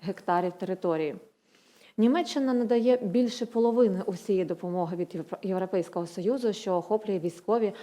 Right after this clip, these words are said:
гуманітарні та фінансові компоненти, зазначила Павліченко і висловила вдячність уряду Німеччини за підтримку України загалом та підрозділів М В С. Міністерство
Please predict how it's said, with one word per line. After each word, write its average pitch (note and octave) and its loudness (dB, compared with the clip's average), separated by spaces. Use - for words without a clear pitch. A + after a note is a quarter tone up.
гуманітарні F#3 -2
та G3 -2
фінансові F3 -6
компоненти, D#3+ -6
зазначила E3+ -4
Павліченко E3+ -2
і G3 0
висловила F#3+ -2
вдячність F3+ -4
уряду F#3 -4
Німеччини F#3+ -4
за F#3 0
підтримку G3 -2
України F#3+ -2
загалом E3+ -2
та C#4+ -4
підрозділів E3 -2
М F3+ -4
В D#3 -4
С. C#3 -4
Міністерство C#4+ 2